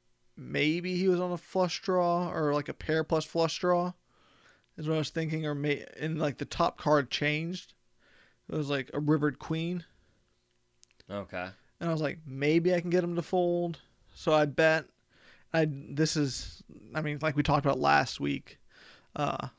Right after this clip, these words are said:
Speaker 1: lost track of pot size. He shipped it on me for, like, thirty bucks more.
Speaker 2: Oh, God.
Speaker 1: <laughs> Or, like, forty. And I told him, I was like,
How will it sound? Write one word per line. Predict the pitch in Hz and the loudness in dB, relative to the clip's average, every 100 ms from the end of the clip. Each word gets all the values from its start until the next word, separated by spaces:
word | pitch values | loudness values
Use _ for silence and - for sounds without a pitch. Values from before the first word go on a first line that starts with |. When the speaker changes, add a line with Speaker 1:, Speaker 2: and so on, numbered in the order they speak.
| - | -8
Speaker 1:
lost | 143 156 151 | 4 4 4
track | - 165 156 | 4 4 4
of | 147 | 0
pot | - 160 - | 4 4 4
size. | - 104 147 139 | -2 -4 -4 -6
He | - 170 | -2 0
shipped | - 175 - | 2 2 0
it | 156 | -2
on | 147 | -2
me | 147 | -4
for, | - | -6
like, | 151 151 135 - _ _ _ _ _ _ _ _ _ _ - | -4 -4 -6 -20 _ _ _ _ _ _ _ _ _ _ 0
thirty | 190 160 147 | 4 6 6
bucks | 151 151 - 147 | 4 0 -2 -8
more. | 139 143 147 143 - _ _ _ _ | -6 -6 -8 -10 -16 _ _ _ _
Speaker 2:
Oh, | 127 104 80 | 0 0 -2
God. | 92 82 80 78 - | -8 -6 -4 -4 -6
Speaker 1:
<laughs> | - | -6
Or, | 220 175 | 0 2
like, | 165 151 | 2 -2
forty. | - 160 151 143 | -2 0 0 0
And | 139 | -4
I | 143 | -4
told | 147 151 | -2 -2
him, | |
I | 147 | -2
was | 139 | -2
like, | 147 143 | -4 -6